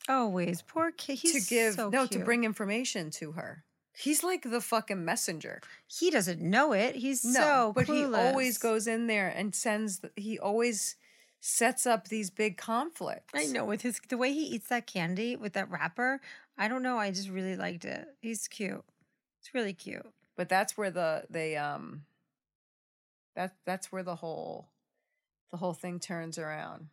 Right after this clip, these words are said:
Speaker 2: Like, she
Speaker 1: Mm-hmm.
Speaker 2: thought she, you know, she thought she was trusting her daughter. And now with A J's little bit of information.
Speaker 1: But she turns on everybody. Are we talking about Livia?
Speaker 2: Yeah.
Speaker 1: 'Cause Livia says, and I'm sorry, I just cut you off.
Speaker 2: Oh, no.
Speaker 1: But now it's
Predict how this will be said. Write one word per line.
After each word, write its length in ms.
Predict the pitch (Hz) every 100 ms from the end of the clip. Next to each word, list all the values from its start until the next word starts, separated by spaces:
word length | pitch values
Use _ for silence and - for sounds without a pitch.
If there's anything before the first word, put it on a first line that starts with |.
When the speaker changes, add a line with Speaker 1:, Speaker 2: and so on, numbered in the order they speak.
| _
Speaker 2:
Like, 220 | 208 202 185
she 160 | 180
Speaker 1:
Mm-hmm. 80 | 190
Speaker 2:
thought 220 | 190 185
she, 280 | - 214 190
you 80 | 190
know, 80 | 180
she 200 | - 185
thought 260 | 208 214
she 160 | - 247
was 200 | 208 -
trusting 500 | - 185 - 190 175
her 140 | 165
daughter. 560 | 156 156 156 160 175 208 _ _ _ _ _ _
And 220 | - 170 165
now 540 | 175 175 175 160 151
with 320 | - 156 151 151
A 180 | 165 160
J's 360 | 170 156 156
little 180 | 165 160
bit 180 | 160 151
of 80 | 151
information. 840 | 147 - 190 233 254 - 190 185
Speaker 1:
But 100 | 190
she 160 | 277 226
turns 320 | - 254 240
on 140 | 226 -
everybody. 380 | 180 175 202 185 - - - _ _ _ - 202
Are 100 | -
we 80 | 277
talking 140 | 311 302
about 120 | 214
Livia? 380 | 196 233 247 262 _ _ -
Speaker 2:
Yeah. 220 | 185 175 - - _ -
Speaker 1:
'Cause 180 | 240 196
Livia 400 | 226 240 240 226
says, 560 | - 202 185 175 170
and 100 | -
I'm 80 | 190
sorry, 260 | 185 180 175
I 40 |
just 160 | 170 -
cut 120 | -
you 80 | -
off. 180 | - 196 _ _ _ _ _ -
Speaker 2:
Oh, 60 | 208
no. 80 |
Speaker 1:
But 140 | 214 226
now 200 | 233 233
it's 140 | 226